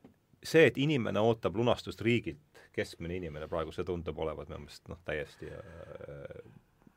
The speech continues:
naelapea pihta löödud. Aga et mis on see, see ikkagi, et kuidas sa, kuidas sina, Alar, mõistaksid seda, seda lauset, et meie ja inimene ootab lunastust riigilt?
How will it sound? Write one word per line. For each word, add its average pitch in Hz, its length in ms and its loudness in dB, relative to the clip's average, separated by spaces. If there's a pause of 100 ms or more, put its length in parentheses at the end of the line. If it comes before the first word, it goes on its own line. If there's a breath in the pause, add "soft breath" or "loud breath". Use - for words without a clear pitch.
(240)
naelapea 80 480 -2
pihta 82 320 -6
löödud. 78 380 -8 (480 soft breath)
Aga 92 100 -6
et 87 80 -2
mis 165 300 2
on 90 100 0
see, 85 140 -2
see 98 160 0
ikkagi, 80 260 -6
et - 80 -16
kuidas 160 320 -2
sa, 110 140 2 (320)
kuidas - 260 -2
sina, 107 240 0
Alar, 80 220 0
mõistaksid 80 420 -6
seda, 76 400 -6
seda 82 320 -6
lauset, 80 400 -6
et - 1040 -18 (480 soft breath)
meie 101 380 2
ja 85 80 0
inimene 85 340 -4
ootab 90 400 0
lunastust 87 400 -6
riigilt? - 460 -6